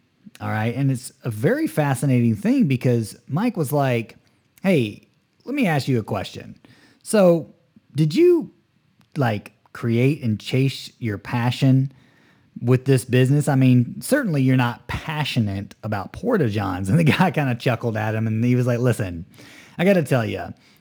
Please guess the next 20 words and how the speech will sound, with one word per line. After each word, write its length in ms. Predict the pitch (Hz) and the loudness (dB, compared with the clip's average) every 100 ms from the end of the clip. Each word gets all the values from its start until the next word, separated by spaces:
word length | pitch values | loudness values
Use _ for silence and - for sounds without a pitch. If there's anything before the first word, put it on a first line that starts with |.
| - | 0
you 120 | 131 | 2
know, 180 | 131 123 | 4 4
I 40 | |
was 180 | 127 127 | 2 4
never 260 | 190 180 | 4 4
one 320 | 160 151 151 139 | 4 4 6 4
to, 280 | 123 104 - _ - | 4 0 -8 _ -4
to 80 | 123 | 0
go 320 | 123 127 127 | 2 4 4
and 120 | 113 | 4
try 200 | 127 120 | 2 0
to 220 | 110 101 - | -2 -6 -6
create 500 | - 127 135 120 - | -2 0 0 -4 -6
passions 840 | 135 127 127 120 104 101 98 - - - - - | -4 -2 -2 -2 -2 -2 -4 -8 -20 -20 -20 -4
out 160 | 123 120 | 0 2
of 80 | |
my 180 | 110 107 | 0 0
work 300 | 104 131 160 | 2 4 2
like 240 | 143 107 98 | 0 -4 -4
this." 340 | 101 95 - | -6 -8 -12